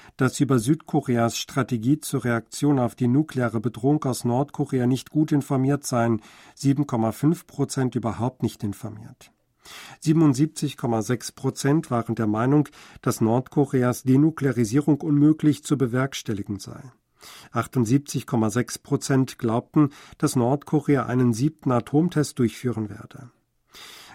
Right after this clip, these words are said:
Gallup Korea führte die Umfrage im Auftrag des Che Institute zwischen dem achtundzwanzigsten November und dem sechzehnten Dezember letzten Jahres in Form von Einzelinterviews durch.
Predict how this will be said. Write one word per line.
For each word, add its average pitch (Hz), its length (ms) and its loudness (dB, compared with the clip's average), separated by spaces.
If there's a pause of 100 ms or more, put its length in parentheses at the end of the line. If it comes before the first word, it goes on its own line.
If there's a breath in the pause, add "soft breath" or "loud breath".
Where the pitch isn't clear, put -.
(120)
Gallup 156 360 2
Korea 151 500 4
führte 151 340 2
die 127 60 -2
Umfrage 139 720 0
im 110 100 -2
Auftrag 123 760 -2
des 120 300 -2
Che 143 220 0
Institute 143 800 0
zwischen 143 340 -2
dem 127 160 0
achtundzwanzigsten 127 1040 -4
November 120 480 2 (360 loud breath)
und 160 180 4
dem 143 140 2
sechzehnten 131 720 -2
Dezember 127 580 -2
letzten 110 380 -6
Jahres 117 500 -2 (300 loud breath)
in 135 160 2
Form 123 320 -2
von 120 240 -4
Einzelinterviews 117 1120 -4
durch. - 500 -20